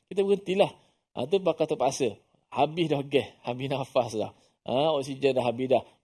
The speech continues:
Berhenti. Ah, tinggal lagi kita berhenti kat mana. Ah, kita berhenti tu di mana dan nak mulakan di mana. Baik, Alhamdulillah. Dan, eh, kita lihatlah pada ayat yang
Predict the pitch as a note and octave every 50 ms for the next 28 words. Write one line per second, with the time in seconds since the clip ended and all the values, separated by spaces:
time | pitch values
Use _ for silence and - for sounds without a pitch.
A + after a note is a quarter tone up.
0 | _ - A2+ A2+ G#2 - - C3 A#2+ A2 F#2+ - _ _ _ _ _ _ - A2+
1 | G#2+ G#2+ - A2+ C3 C#3+ C3+ C3+ C3+ D3 E3+ E3 D#3 D3+ C3+ C#3+ C#3 C3+ - D3
2 | C#3 - - - G2 A#2 A#2 A2+ A2 G#2 F#2+ G2+ G2 - - - G#2 G2+ - G2+
3 | A2 A2 G#2+ A#2 A2 G#2 A#2 G#2+ - C#3+ C#3 C3 B2 A#2 A2 A2 A#2 C3+ D3+ D3
4 | B2+ A2+ G#2 G2+ F#2 G#2+ A2 A2 A2+ A2+ A2 A2 G#2 G2+ G#2 G2+ G2 F#2+ G2 F#2+
5 | F#2 F2 G#2 B2+ D3+ D3+ D3+ - - B2+ B2+ C3 C3+ C3+ C#3 E3+ G3+ G#3+ - -
6 | _ _ _ _ _ _ _ _ _ _ _ _ _ _ - D#3 E3+ G3 A3 A3
7 | A3 A3 - - D#3+ D#3+ D#3+ D#3+ D#3+ D#3+ D#3+ D#3+ D#3+ D#3+ D#3 D#3 D#3 D#3 D3+ D3
8 | - C3+ C3+ C3 B2+ B2+ C#3+ C3 C#3 D3 C3 - - B2 A#2+ C3 B2+ B2+ C#3 G#2
9 | A2+ B2 A#2+